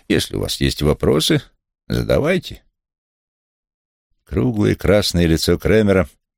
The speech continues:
сделалось еще краснее. Впрочем, он понял, пора остановиться.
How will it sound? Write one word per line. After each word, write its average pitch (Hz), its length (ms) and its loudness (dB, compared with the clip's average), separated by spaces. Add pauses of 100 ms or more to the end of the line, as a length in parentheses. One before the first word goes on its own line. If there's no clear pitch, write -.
(400)
сделалось 98 840 0
еще 71 420 0
краснее. - 560 -4 (1000)
Впрочем, 123 360 -2
он 110 140 0
понял, 82 400 2
пора 76 280 0
остановиться. 67 760 -2